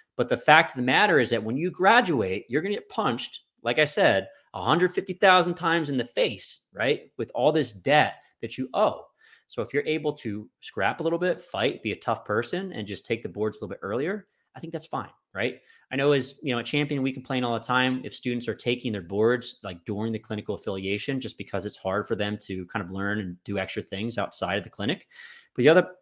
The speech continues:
piece is that it, it sucks being a student. Like, you're paying so much money. You're paying, you're paying your university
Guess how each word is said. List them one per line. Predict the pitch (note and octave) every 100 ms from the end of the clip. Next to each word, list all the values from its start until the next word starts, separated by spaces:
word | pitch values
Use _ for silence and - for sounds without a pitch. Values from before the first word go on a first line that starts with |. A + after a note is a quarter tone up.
| _
piece | - E3+ F3
is | F3+
that | D#3+ D#3 -
it, | E3
it | - -
sucks | - G#3 -
being | - F3+ D3
a | A2+
student. | - F2+ D#2+ D#2+
Like, | G#2+ A#2
you're | C3+
paying | D3 E3+ E3+ C3
so | D3
much | D#3 D3 -
money. | D#3+
You're | A2 A2+
paying, | E3+ A3 A#3 F3 D3 - - _ -
you're | C3+
paying | C#3 F#3 A3
your | F#3+
university | C#3+ D#3 C3 G#2+ B2 E3 F3+ G#3+ -